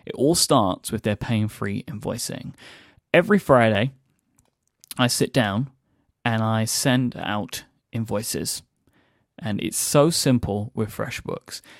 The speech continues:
One of the great things that I love doing is I go to my iPad Pro and I open up FreshBooks on one side and maybe in Safari or something. I open up Chrome in another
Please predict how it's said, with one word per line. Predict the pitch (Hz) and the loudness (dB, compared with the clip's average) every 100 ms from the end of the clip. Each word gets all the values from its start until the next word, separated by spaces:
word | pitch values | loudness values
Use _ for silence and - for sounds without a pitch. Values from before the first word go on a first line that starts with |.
| - | -10
One | - 120 123 | 2 4 6
of | 117 | 4
the | 117 | 4
great | 151 143 | 4 4
things | 139 139 131 | 4 2 2
that | - | 2
I | 120 | 4
love | 123 131 | 4 2
doing | 123 110 104 127 139 _ _ _ | 2 2 2 0 -4 _ _ _
is | 113 104 101 - | -4 -2 -2 -4
I | - 107 104 | -4 -2 -2
go | 104 110 | 0 0
to | - | 0
my | 123 107 113 | 0 2 0
iPad | 120 139 139 | 0 -2 -2
Pro | 123 107 104 107 _ - _ | 0 2 0 -4 _ -20 _
and | 113 | -4
I | 98 104 | 0 0
open | 104 127 | 0 0
up | - | 0
FreshBooks | - 123 - 131 - - - _ | 0 0 0 -2 -2 -12 -16 _
on | - 117 | -2 0
one | 104 | 0
side | 104 - 101 107 - _ - | -2 -2 -2 -2 -6 _ -8
and | 101 | -6
maybe | 101 104 | -4 -2
in | 107 | -4
Safari | - 120 107 101 101 | -6 -4 -2 0 0
or | 101 | -2
something. | 107 101 101 | -6 -6 -6
I | 101 | -4
open | 101 101 113 | -4 -2 -4
up | 113 | -4
Chrome | - 123 120 | 0 2 2
in | 123 | 2
another | 127 117 101 98 | 2 0 0 -2